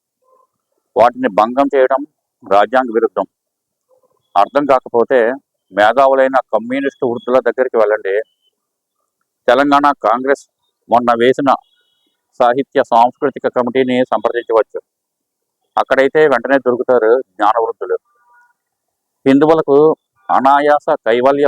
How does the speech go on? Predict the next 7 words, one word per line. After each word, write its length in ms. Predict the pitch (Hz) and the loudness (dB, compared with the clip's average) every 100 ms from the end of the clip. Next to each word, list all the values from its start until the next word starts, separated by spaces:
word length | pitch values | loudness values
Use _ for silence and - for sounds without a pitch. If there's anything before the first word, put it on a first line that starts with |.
| - | 0
ప్రాప్తికి 420 | 131 - - 131 135 | -4 -4 -6 -2 -2
సులభ 200 | 113 113 127 131 | -2 0 2 2
మార్గాలు 420 | 127 131 127 120 131 - 107 | 0 0 2 2 0 -6 -6
ఇంకా 160 | 127 127 104 | -2 -2 2
బోలెడన్ని 540 | 113 117 117 - _ - | 2 2 0 -4 _ -8
చెబుతారు. 360 | 101 117 90 - _ _ _ _ _ _ _ _ _ _ _ _ _ _ _ _ _ _ _ _ _ _ _ _ - | -4 -4 -4 -10 _ _ _ _ _ _ _ _ _ _ _ _ _ _ _ _ _ _ _ _ _ _ _ _ -2
కృష్ణ 260 | 131 - | -2 0